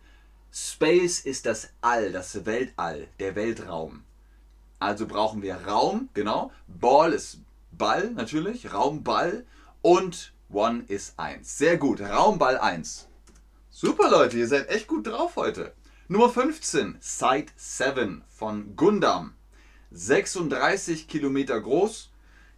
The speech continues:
Also es sind unglaublich große Raumschiffe. Aber auf der anderen Seite, man fliegt ja im All. Im All hat man ganz viel Platz.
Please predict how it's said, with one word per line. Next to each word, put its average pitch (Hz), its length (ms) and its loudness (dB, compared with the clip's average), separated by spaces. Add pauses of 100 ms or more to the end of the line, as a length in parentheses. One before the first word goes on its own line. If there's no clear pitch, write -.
(100)
Also 135 220 2
es 139 100 -2
sind 139 300 -4
unglaublich 131 680 0
große 113 440 -2
Raumschiffe. 104 640 -6
Aber 147 440 0
auf 104 200 -2
der 127 120 2
anderen 135 280 -2
Seite, 120 440 -2 (280)
man 104 240 -4
fliegt 135 580 -12
ja 131 200 0
im 143 280 0
All. 180 320 0 (240)
Im 113 220 -6
All 151 280 0
hat 147 160 -4
man 135 180 -4
ganz 117 260 -6
viel 143 180 -6
Platz. - 580 -4